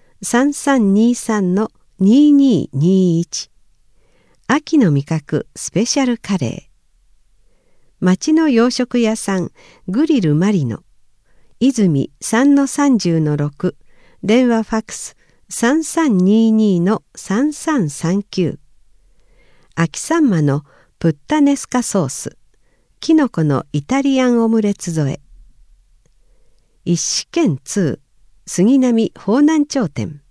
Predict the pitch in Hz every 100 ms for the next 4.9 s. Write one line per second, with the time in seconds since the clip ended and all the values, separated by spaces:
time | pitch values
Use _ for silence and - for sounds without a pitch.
0 | _ _ _ _ _ _ 214 240 196 151
1 | 151 - _ - - 262 262 247 233 233
2 | - 254 254 247 - 226 214 202 202 156
3 | - - - _ _ _ _ _ _ -
4 | 220 285 269 254 226 - - - -